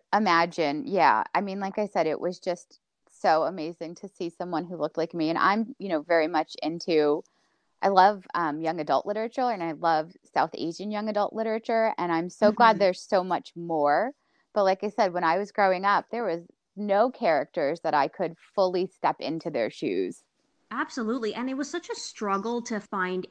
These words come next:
Speaker 2: any kind of media that reflects South Asians. I mean, I feel like nowadays, South Asian teens growing up these days, they have a few different models to look towards. Like, you have, um, Never Have I Ever that came out that a lot of South Asian
Speaker 1: Right.
Speaker 2: girls can relate to.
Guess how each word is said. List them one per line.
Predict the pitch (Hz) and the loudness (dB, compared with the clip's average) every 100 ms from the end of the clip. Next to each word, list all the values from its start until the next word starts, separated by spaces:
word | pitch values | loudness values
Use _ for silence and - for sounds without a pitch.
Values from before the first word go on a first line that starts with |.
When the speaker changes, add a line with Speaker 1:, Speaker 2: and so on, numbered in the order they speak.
| 226 | -2
Speaker 2:
any | 302 359 | 0 0
kind | - 208 196 | 0 -2 -2
of | 208 | -2
media | 190 180 170 160 160 - | -2 -2 -2 -4 -6 -8
that | 180 - | -10 -6
reflects | 196 196 185 151 - - - - | -6 -6 -6 -6 -6 -14 -16 -18
South | - 202 185 | -8 -4 -2
Asians. | 175 175 175 175 | -4 -6 -6 -8
I | - | -6
mean, | 196 190 190 - _ - | -4 -4 -6 -12 _ -8
I | 214 | -6
feel | 214 277 247 | -4 -4 -4
like | 214 | -4
nowadays, | 208 196 190 208 202 196 185 180 - - | -4 0 2 2 0 -2 -2 -4 -6 -18
South | - 214 196 202 | -12 -6 -4 -2
Asian | 196 196 190 | -4 -2 -4
teens | - 214 202 190 180 | -4 -4 -2 -2 -4
growing | - 185 180 175 | -6 -6 -6 -8
up | 175 | -8
these | 240 285 | -4 -4
days, | 262 196 185 190 _ _ | -2 -4 -4 -6 _ _
they | - | -8
have | 370 | -6
a | 330 | -6
few | - 262 | -4 -2
different | 240 226 214 180 | 0 -2 -4 -4
models | 175 180 175 180 | -4 -4 -4 -8
to | - 180 | -8 -6
look | 170 170 - | -6 -8 -10
towards. | - 180 175 165 160 175 - | -8 -4 -2 -2 -4 -6 -8
Like, | 165 185 - | -8 -8 -6
you | 175 | -6
have, | 190 160 160 175 - | -2 -2 -2 -4 -8
um, | 165 165 185 | -6 -6 -6
Never | 165 170 170 | -6 -8 -6
Have | 196 | -4
I | 196 330 | -4 -4
Ever | 403 285 | -2 -2
that | 208 190 | -2 -4
came | - 196 | -4 -2
out | 185 175 | 0 0
that | 185 | -2
a | 180 | -4
lot | 180 175 | -2 -2
of | 175 | -4
South | 196 170 | -6 -4
Asian | 190 165 175 | -2 -2 -4
Speaker 1:
Right. | 165 | -10
Speaker 2:
girls | 160 165 175 | -14 -16 -16
can | 180 | -14
relate | 180 165 165 156 - | -12 -10 -8 -10 -12
to. | - 160 156 156 | -12 -10 -8 -10